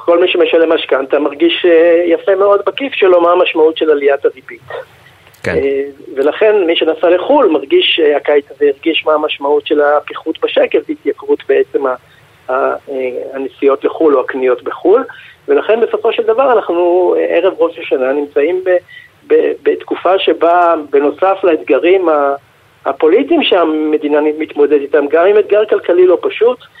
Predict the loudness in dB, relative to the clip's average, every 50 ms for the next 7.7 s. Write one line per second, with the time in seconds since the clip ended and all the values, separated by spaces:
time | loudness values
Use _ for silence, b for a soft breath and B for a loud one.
0 | b b b b -16 -14 -8 -4 -2 -2 0 2 2 2 2 2 0 0 0 0
1 | -2 -2 -2 -2 2 2 2 2 0 -4 -8 _ _ _ _ _ -8 -6 -4 -4
2 | -2 -2 -4 -4 -4 -2 0 0 2 2 0 0 0 -2 -4 -2 0 -2 -2 0
3 | -2 -2 -2 -2 -2 0 0 2 2 0 -2 -4 -6 -8 -4 0 0 2 2 2
4 | 0 -2 -10 _ b b b b b b _ -10 -8 -6 -6 -2 -2 -2 -2 -2
5 | -2 -2 -2 0 0 0 0 0 -2 -2 -4 -6 -6 -8 -8 -10 -8 -4 -4 -2
6 | -2 0 0 0 0 0 0 -2 -2 -4 -4 -18 b b b b _ _ -4 -2
7 | 2 2 4 4 4 4 2 2 2 2 2 2 2